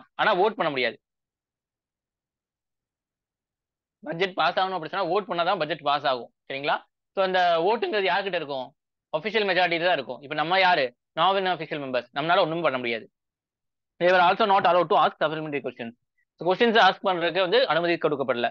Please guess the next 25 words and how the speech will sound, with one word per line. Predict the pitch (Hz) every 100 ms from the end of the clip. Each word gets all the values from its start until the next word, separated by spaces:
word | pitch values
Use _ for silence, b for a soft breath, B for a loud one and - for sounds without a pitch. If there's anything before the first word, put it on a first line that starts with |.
| -
அங்க | - 139
உள்ள | 143
இருக்கவங்களுக்கு. | 139 127 120 113 123 - _ _ _ _ _ _ _ _ _ _ _ _ _ _ _ _ _ _ _ _ _ _ _ _ _ _ _ _ _ _ _ _ _ _ _ _ _ _ _ _ _ _
ஏன்னா, | 156 190 214 -
நீ-, | 165 160 165
இதுக்கெல்லாம் | 190 202 226
நீங்க | 196
இவ்வளவு | 175 196
காசு | 190 180
பண்றீங்க, | 175 156 156 160
இதனால | 147 180 185
எங்களுக்கு | 175 180
என்ன | 175
பிரயோஜனம், | 151 147 139 147 127 - _ _ -
இங்க | 160
வர | 170 180
மக்கள் | 160 - 202
அதிகமா | 175 180
செத்துட்டு | 185 147 165
இருக்காங்க | 156 147 143 143 123 _ -
அப்படின்னு | 151 175 175
சொல்லி | 180
நிறைய | 339 170 180
விஷயங்கள் | 165 180 165
இருக்கு, | 143 131